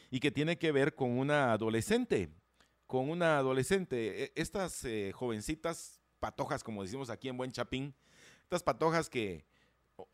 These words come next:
uno les tiene que tocar el cuarto como papá para poder ingresar a su habitación. Y lo primero uno le empieza a decir, "Mira, todo desordenado tenés, mira las pinturas por acá,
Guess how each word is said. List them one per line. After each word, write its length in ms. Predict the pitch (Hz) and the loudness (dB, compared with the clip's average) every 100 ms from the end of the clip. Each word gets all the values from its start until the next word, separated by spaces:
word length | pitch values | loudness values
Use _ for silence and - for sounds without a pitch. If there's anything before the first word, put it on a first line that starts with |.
| 123 | -10
uno 180 | 151 165 | -4 -2
les 160 | 165 120 | -2 -2
tiene 160 | 147 | -4
que 120 | 151 156 | -6 -4
tocar 360 | 151 117 147 | -4 -2 0
el 140 | 143 123 | 0 0
cuarto 360 | 143 139 147 | 2 2 0
como 220 | 123 110 | -4 -6
papá 320 | 98 98 127 135 | -4 -2 0 0
para 220 | 120 98 | -2 -2
poder 220 | 98 107 | -2 -2
ingresar 480 | 127 110 90 120 120 | -2 -4 -2 -2 0
a 180 | 107 85 | 0 0
su 160 | 104 | -4
habitación. 640 | 90 87 85 - 147 180 143 _ _ _ - - - | -6 -6 -8 -2 0 -2 -10 _ _ _ -20 -20 -6
Y 60 | 110 | -2
lo 140 | 104 | 0
primero 320 | 101 117 147 | 2 2 2
uno 360 | 139 135 104 92 | 2 2 2 0
le 120 | 92 | -2
empieza 260 | 87 123 123 | -4 -2 -2
a 40 | |
decir, 180 | 104 147 | 0 -2
"Mira, 180 | 135 156 | 0 0
todo 220 | 208 185 | 2 2
desordenado 580 | 160 123 110 123 165 - | 2 0 -2 0 0 0
tenés, 400 | 127 147 214 143 | -2 -2 -4 -4
mira 240 | 135 139 | -2 0
las 160 | 143 120 | 0 -2
pinturas 540 | 117 107 135 123 110 | -4 -4 -2 0 0
por 240 | - 101 | -2 -2
acá, 600 | 98 98 - 147 151 151 | 0 -2 0 0 2 0